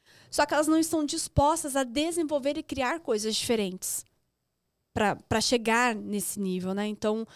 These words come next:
é olhar pra esteira de produtos, olhar os níveis, entender que quando você resolve uma dor do teu cliente, você vai criar uma outra dor, porque você já levou ele pro próximo nível.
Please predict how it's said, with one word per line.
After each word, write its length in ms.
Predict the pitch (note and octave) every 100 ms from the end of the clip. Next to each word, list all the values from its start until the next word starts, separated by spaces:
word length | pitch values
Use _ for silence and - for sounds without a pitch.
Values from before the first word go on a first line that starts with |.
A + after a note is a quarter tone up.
| - -
é 120 | G#3
olhar 320 | A#3+ A#3+ B3
pra 120 | -
esteira 400 | C4 - B3 A3+
de 100 | A3
produtos, 640 | - A#3 F#3 G#3 B3+ - A#3
olhar 240 | A3 A3
os 220 | A#3+ A3+
níveis, 500 | A3 G#3+ C4 C4+ A#3
entender 380 | A3 A3+ A#3 A3+ - -
que 100 | -
quando 240 | - C4 D4
você 220 | D#4+ C#4
resolve 420 | B3+ A#3 A#3 B3
uma 140 | C#4+ B3
dor 180 | A3
do 80 | A3+
teu 240 | - A#3+ -
cliente, 680 | C4+ A#3 A3 C#4+ - - _ _ _ _ -
você 220 | A3+ A3+
vai 100 | A#3
criar 220 | A#3+ C4 C4
uma 160 | D4
outra 360 | C4+ D4+ - C#4+
dor, 220 | A3 A3
porque 200 | - C4
você 160 | A#3 B3+
já 140 | B3+
levou 320 | D4 C#4+ C#4+
ele 80 | C#4
pro 120 | -
próximo 400 | - G#3 G3 A3
nível. 300 | G3 E3+ F3+